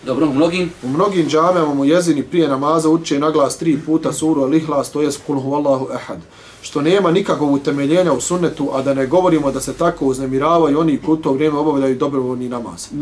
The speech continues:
Speaker 1: Allahu poslanik?
Speaker 2: Allahu poslanik, sallallahu alejhi ve sellem, u vjerodostojnim hadisma zabranio je uznemiravanje klanjača učenjem Kur'ana, pa je mnogo prioritetnije da bude zabranjeno uznemiravanje nekim zikrom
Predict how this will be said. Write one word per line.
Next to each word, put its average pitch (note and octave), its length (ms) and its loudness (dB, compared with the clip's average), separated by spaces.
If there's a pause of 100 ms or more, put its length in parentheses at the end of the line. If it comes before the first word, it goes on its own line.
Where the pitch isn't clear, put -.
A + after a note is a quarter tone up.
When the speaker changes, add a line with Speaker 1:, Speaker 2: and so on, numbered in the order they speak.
(120)
Speaker 1:
Allahu C#3+ 400 0
poslanik? D3+ 380 -2 (100)
Speaker 2:
Allahu D#3+ 460 2
poslanik, D#3+ 420 0
sallallahu D#3 560 2
alejhi D3 300 0
ve C3+ 100 -4
sellem, C#3+ 380 -2
u C3 60 -8
vjerodostojnim C#3+ 640 0
hadisma C#3+ 440 -4
zabranio D#3 560 0
je C#3 80 -2
uznemiravanje C#3 680 0
klanjača D3 540 -4
učenjem C3+ 420 -6
Kur'ana, C3+ 400 -4 (460)
pa C#3+ 80 0
je C3 60 0
mnogo F3 300 2
prioritetnije C#3 640 0
da C3 100 -2
bude D3+ 260 2
zabranjeno C#3 520 0
uznemiravanje C#3 800 0
nekim C#3+ 360 -4
zikrom C#3+ 360 -6